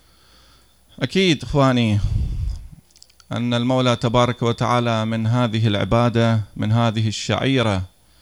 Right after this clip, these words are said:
من هذه الفريضة، أراد منها والحاجة إلى، إلينا نحن، يا الناس أنتم الفقراء إلى الله والله هو الغني الحميد.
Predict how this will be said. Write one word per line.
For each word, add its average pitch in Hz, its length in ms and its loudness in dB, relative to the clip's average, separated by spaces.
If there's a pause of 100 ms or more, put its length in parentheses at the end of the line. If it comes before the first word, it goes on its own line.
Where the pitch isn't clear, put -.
(300)
من 123 120 -2
هذه 127 360 2
الفريضة، 120 760 0 (1400)
أراد 127 300 2
منها 131 640 0 (1700)
والحاجة 120 920 0
إلى، 104 540 -2
إلينا 120 460 0
نحن، 107 340 -4
يا 110 160 0
الناس 123 520 -4
أنتم 127 340 -6
الفقراء 107 560 -4
إلى 98 120 -4
الله 98 440 -2
والله 104 240 -2
هو 104 220 -2
الغني 98 400 -2
الحميد. 98 480 -4